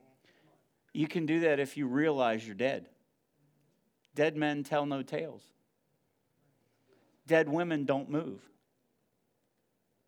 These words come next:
Dead people aren't affected by what somebody else says. "Hey, you're ugly." "Hey, talking to you, you're dead."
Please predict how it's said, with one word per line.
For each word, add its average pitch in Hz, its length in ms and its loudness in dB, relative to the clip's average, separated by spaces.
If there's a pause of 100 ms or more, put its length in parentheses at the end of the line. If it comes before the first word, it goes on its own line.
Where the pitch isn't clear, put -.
(320)
Dead 165 200 4
people 160 380 -4
aren't 156 260 -2
affected 143 500 -4
by 131 140 2
what 127 200 -2
somebody 135 420 -6
else 127 220 -4
says. 113 460 -10
"Hey, 330 320 12
you're 311 100 12
ugly." 320 520 12 (3750)
"Hey, 294 300 12 (1700)
talking 294 380 12
to 262 60 10
you, 254 460 10 (540)
you're 165 120 2
dead." 262 340 4